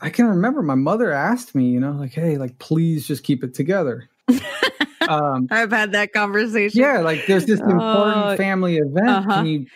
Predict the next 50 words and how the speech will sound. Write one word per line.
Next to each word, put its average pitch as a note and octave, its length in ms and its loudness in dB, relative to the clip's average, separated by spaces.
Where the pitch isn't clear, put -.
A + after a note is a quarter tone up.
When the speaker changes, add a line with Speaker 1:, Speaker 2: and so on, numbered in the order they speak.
Speaker 1:
please E3 160 4
Speaker 2:
Yeah. G#3 260 2
Speaker 1:
just - 420 -6
keep F3+ 320 0
Speaker 2:
Yeah. D#3+ 80 0
Speaker 1:
it D#3+ 200 -10
together?" E3 440 -2
Speaker 2:
That - 80 4
preemptive, A#3 880 0
like, G#3+ 220 -2
not, G3 340 -2
like, A3+ 440 0
the G#3+ 160 -2
best A3 360 -4
part F4 180 0
about G3+ 280 -2
that G3+ 180 0
when F#3 100 -2
I F3 100 -2
think F3 200 -4
back E3 200 -2
to G#3+ 120 0
it F#3+ 80 -2
is, F3 160 -4
like, D#3+ 180 -4
they're A#3+ 260 0
not D4+ 180 0
asking G#3+ 560 -2
us D#3+ 240 -2
to G3 120 0
be F3+ 260 -2
well. D3+ 580 -2
They're G3 140 0
not G#3+ 220 0
asking G3 480 -2
us F3 160 -2
to - 120 0
be, E3+ 320 -2
like, E3 300 -2
to - 120 -2
not D#3+ 300 -2
be E3+ 300 0
a E3 100 -4
shit D#3+ 260 -2
show. G3+ 540 0
They're F#3+ 260 0
ask-, F3+ 360 -2
they're G#3 140 2
like, F3+ 260 -2
"This G#3+ 220 0